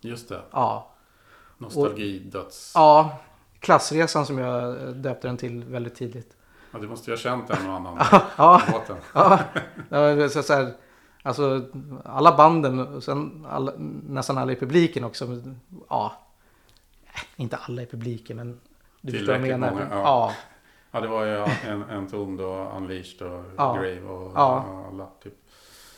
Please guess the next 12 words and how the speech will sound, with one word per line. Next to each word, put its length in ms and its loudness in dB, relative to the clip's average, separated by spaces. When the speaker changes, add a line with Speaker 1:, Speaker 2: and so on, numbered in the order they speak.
Speaker 2:
Men 200 2
då 200 8
var, 500 8
eh, 760 2
han 200 -2
var 60 2
inte 120 -2
skivbolagsboss 1120 0
då, 240 -6
men 160 -6
han, 420 -4
eh, 300 -8